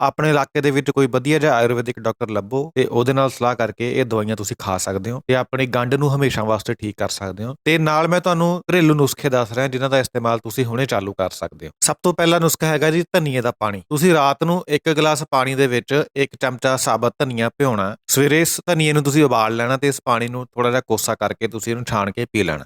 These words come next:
ਇਹ ਤੁਹਾਡੇ ਥਾਇਰਾਇਡ ਫੰਕਸ਼ਨ ਨੂੰ ਵਧਾਊਗਾ। ਜਦੋਂ ਤੱਕ ਤੁਸੀਂ ਆਪਣੇ ਥਾਇਰਾਇਡ ਦੀ ਗੰਢ ਦਾ ਇਲਾਜ ਨਹੀਂ ਕਰਾਉਂਦੇ, ਉਦੋਂ ਤੱਕ ਆਪਣੇ ਥਾਇਰਾਇਡ ਫੰਕਸ਼ਨ ਨੂੰ ਸਹੀ ਰੱਖਣ ਵਾਸਤੇ ਤੁਸੀਂ ਇਹ ਪਾਣੀ ਪੀ ਸਕਦੇ ਹੋ। ਇਸ ਤੋਂ ਇਲਾਵਾ ਥਾਇਰਾਇਡ ਫੰਕਸ਼ਨ ਵਾਸਤੇ ਇੱਕ ਹੋਰ ਬਹੁਤ ਜ਼ਰੂਰੀ ਤੱਤ ਹੁੰਦਾ ਜਿਹਦਾ ਨਾਮ ਹੈ ਸੇਲੇਨੀਅਮ।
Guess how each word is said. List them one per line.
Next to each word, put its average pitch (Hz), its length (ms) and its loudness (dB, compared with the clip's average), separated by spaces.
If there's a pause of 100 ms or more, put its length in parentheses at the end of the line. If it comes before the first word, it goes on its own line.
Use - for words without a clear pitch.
ਇਹ 165 140 4
ਤੁਹਾਡੇ 165 340 2
ਥਾਇਰਾਇਡ 131 440 0
ਫੰਕਸ਼ਨ 120 280 -4
ਨੂੰ 117 140 -8
ਵਧਾਊਗਾ। 110 460 -6
ਜਦੋਂ 143 220 2
ਤੱਕ 165 160 -2
ਤੁਸੀਂ 156 260 2
ਆਪਣੇ 156 320 0
ਥਾਇਰਾਇਡ 127 360 -2
ਦੀ 135 80 2
ਗੰਢ 127 240 -2
ਦਾ 143 140 0
ਇਲਾਜ 117 260 2
ਨਹੀਂ 110 140 -8
ਕਰਾਉਂਦੇ, 107 380 -4 (120)
ਉਦੋਂ 131 180 2
ਤੱਕ 139 240 -2
ਆਪਣੇ 131 280 0
ਥਾਇਰਾਇਡ 117 300 -2
ਫੰਕਸ਼ਨ 113 360 -4
ਨੂੰ 120 100 -6
ਸਹੀ 123 200 0
ਰੱਖਣ 123 240 -4
ਵਾਸਤੇ 107 300 -2
ਤੁਸੀਂ 113 240 -4
ਇਹ 113 80 -2
ਪਾਣੀ 95 260 -4
ਪੀ 95 100 -4
ਸਕਦੇ 80 320 -6
ਹੋ। - 40 -18 (360)
ਇਸ 151 180 2
ਤੋਂ 185 100 2
ਇਲਾਵਾ 175 300 2
ਥਾਇਰਾਇਡ 151 360 -2
ਫੰਕਸ਼ਨ 139 360 -6
ਵਾਸਤੇ 135 340 0
ਇੱਕ 139 120 -4
ਹੋਰ 127 240 -2
ਬਹੁਤ 123 280 0
ਜ਼ਰੂਰੀ 117 200 0
ਤੱਤ 110 260 -2
ਹੁੰਦਾ 101 300 -4
ਜਿਹਦਾ 113 220 2
ਨਾਮ 107 240 0
ਹੈ 131 60 0
ਸੇਲੇਨੀਅਮ। 107 600 -2